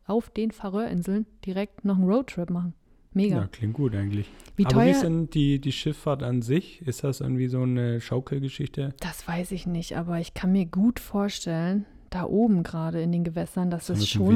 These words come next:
Speaker 2: Winter,
Speaker 1: wild
Speaker 2: ne?
Speaker 1: werden kann, ja.
Speaker 2: Mhm.
Speaker 1: Also das, äh, da haben wir jetzt keine eigenen Erfahrungen, aber das könnt ihr sicherlich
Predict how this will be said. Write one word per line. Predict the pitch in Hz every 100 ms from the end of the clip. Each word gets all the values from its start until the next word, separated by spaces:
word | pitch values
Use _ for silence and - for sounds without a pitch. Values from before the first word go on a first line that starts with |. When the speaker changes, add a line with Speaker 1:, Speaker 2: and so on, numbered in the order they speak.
| 220
Speaker 2:
Winter, | 180
Speaker 1:
wild | 220 240
Speaker 2:
ne? | -
Speaker 1:
werden | 160 160
kann, | - 170 170
ja. | 170 175
Speaker 2:
Mhm. | 180 - -
Speaker 1:
Also | 180 175 175 170 170
das, | - 185 - -
äh, | 190 180
da | 175 185
haben | 214
wir |
jetzt | 202 -
keine | - 226 208
eigenen | 202 233 254
Erfahrungen, | 240 233 - 214 226 226
aber | 175 175
das | 170 -
könnt | 175 170
ihr |
sicherlich | 165 180 175 175 170